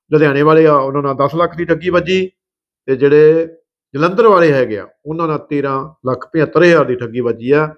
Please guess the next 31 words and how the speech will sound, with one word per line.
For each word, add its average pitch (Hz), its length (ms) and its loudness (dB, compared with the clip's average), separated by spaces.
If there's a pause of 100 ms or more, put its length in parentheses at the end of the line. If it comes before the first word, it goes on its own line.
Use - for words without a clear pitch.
(380)
ਤੇ 156 100 -2
ਇਹ 165 140 2
ਮੋਟੀ 165 420 0
ਠੱਗੀਆਂ 151 280 0
ਜਿਹੜੀਆਂ 156 200 0
ਮਾਰੀਆਂ 131 260 -2
ਗਈਆਂ, 151 340 -2 (140)
ਇਹ 196 120 4
ਵੀ 214 100 -2
ਪਤਾ 147 240 -4
ਲੱਗਾ 131 260 0
ਹੈਗਾ। 139 300 2 (600)
ਹੋਰ 262 240 4
ਵੀ 254 80 -2
ਬੜੇ 175 220 0
ਜਿਹੜੇ 156 200 -2
ਲੋਕ 131 440 -4
ਹੈਗੇ 147 380 0
ਆ, 151 120 2 (600)
ਹੋਰ 170 260 0
ਕਈ 180 200 2
ਜ਼ਿਲ੍ਹਿਆਂ 160 280 2
ਤੋਂ, 160 120 2
ਜਿਵੇਂ 143 220 -2
ਹੁਸ਼ਿਆਰਪੁਰ, 143 580 -4
ਕਪੂਰਥਲਾ, 139 580 -4
ਹੋਰ 135 240 0
ਕਈ 147 120 0
ਜ਼ਿਲ੍ਹਿਆਂ 143 220 -2
ਦੇ 143 60 0
ਉੱਪਰ 135 400 -2